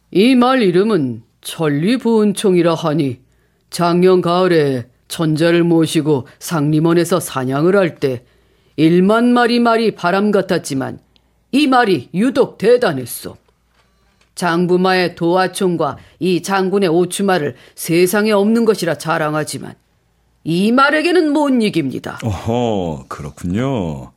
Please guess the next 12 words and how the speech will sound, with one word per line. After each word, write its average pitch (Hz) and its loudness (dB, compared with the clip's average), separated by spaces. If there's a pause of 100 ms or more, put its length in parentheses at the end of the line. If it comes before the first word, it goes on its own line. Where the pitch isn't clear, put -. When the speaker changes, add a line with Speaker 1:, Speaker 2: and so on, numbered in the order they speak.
(480)
Speaker 2:
허나 131 0
제 123 -2
말이 113 0
더 82 -6 (120)
뛰어난 110 -2
듯 82 -8
보입니다. 92 -2 (840)
<laughs> - -14
작년 151 -2
번국을 110 -2
공격할 135 -4
때 - -8